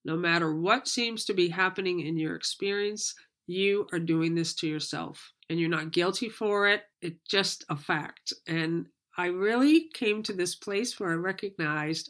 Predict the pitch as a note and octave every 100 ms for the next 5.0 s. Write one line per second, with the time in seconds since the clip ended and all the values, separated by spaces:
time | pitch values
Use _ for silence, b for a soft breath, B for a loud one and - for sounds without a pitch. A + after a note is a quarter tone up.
0 | - E3+ D3+ - - - F3+ F3+ F3 F3
1 | - D#3 D3+ D3+ E3+ E3+ D#3+ D#3+ D#3+ D#3
2 | - - C#3 - _ - B2 - F3 G3
3 | G#3 G3 G3 F3+ E3+ E3+ D#3 D3+ D#3+ D#3
4 | D#3+ - D#3+ D#3 D3+ D#3+ E3 D3+ - E3